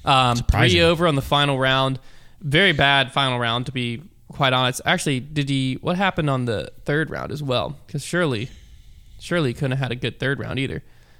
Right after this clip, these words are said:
Speaker 1: um, to end up down there. Yeah, only three under. So mediocre third round. Um, they basically shot even over the last two rounds to end up at thirteen under.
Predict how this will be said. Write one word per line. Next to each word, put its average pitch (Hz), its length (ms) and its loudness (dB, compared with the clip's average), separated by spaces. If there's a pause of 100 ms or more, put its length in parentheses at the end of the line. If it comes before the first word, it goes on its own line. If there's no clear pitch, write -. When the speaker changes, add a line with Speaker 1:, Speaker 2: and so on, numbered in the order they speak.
(140)
Speaker 1:
um, 123 320 0
to - 100 -6
end 135 160 0
up 123 100 -4
down 123 200 0
there. 127 380 -2
Yeah, 143 140 0
only 170 200 4
three 156 320 2
under. 131 240 0
So 139 140 -2
mediocre 165 600 4
third 147 300 0
round. 117 320 -4 (480)
Um, 117 480 2 (140)
they 139 160 -2
basically 135 460 2
shot 120 420 2
even 131 300 2
over 123 140 0
the 123 60 -2
last 123 300 0
two 139 120 0
rounds 123 340 0
to - 80 -6
end 127 120 -2
up 120 100 -2
at - 120 -12
thirteen 123 360 -2
under. 123 320 0